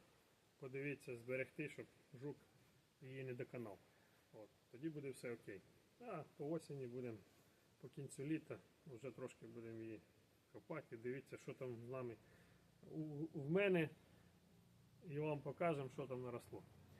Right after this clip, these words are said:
Значить, препарат Actofit. Користуйтеся, я раджу. Це вже провірено. Е, метод,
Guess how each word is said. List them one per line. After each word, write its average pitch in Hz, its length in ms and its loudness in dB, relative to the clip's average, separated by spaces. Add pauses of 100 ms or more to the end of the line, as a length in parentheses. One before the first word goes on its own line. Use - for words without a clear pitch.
(200)
Значить, 175 360 2 (360)
препарат 175 460 6 (360)
Actofit. 170 520 6 (380)
Користуйтеся, 147 720 2 (200)
я 131 180 4
раджу. 135 420 2 (420)
Це 135 80 0
вже 135 140 2
провірено. 135 540 2
Е, - 760 -8 (600)
метод, 143 420 4